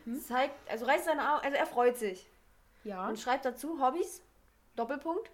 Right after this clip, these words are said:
Speaker 2: sich selbst tot feiern, in Klammern, wie ein Raver mit Überdosis. Warte mal. Hat er, war, wurde gepostet am siebenundzwanzigsten Juni zweitausendsiebzehn.
Speaker 1: Mhm. Also schon ein bisschen
Speaker 2: Ein
Speaker 1: her.
Speaker 2: bisschen später,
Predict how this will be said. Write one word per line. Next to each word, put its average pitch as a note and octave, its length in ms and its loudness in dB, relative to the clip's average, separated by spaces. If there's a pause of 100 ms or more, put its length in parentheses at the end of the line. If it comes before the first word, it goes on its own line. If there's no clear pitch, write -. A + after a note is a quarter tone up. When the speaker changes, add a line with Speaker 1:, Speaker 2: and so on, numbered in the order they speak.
(120)
Speaker 2:
sich A3+ 220 -10
selbst C4 320 -2
tot A3+ 180 0
feiern, G3+ 500 -2
in G#3 140 -4
Klammern, B3+ 540 0
wie A3 160 -4
ein A3 260 0
Raver A#3 240 2
mit A#3+ 180 -4
Überdosis. G3+ 600 -4 (3000)
Warte A3 220 -2
mal. D#4+ 160 0 (440)
Hat B3 160 4
er, C#4+ 220 4 (140)
war, B3+ 340 4
wurde D#4 160 0
gepostet E4 400 -2
am C#4 160 0
siebenundzwanzigsten C#4+ 640 -4
Juni C4+ 200 -2
zweitausendsiebzehn. B3+ 840 -6 (460)
Speaker 1:
Mhm. A3+ 340 -6 (240)
Also G#3 160 -8
schon A#3 120 0
ein A#3 40 -2
bisschen A#3 240 -6
Speaker 2:
Ein B3 120 2
Speaker 1:
her. A#3+ 120 2
Speaker 2:
bisschen D4+ 240 -2
später, F#4+ 400 0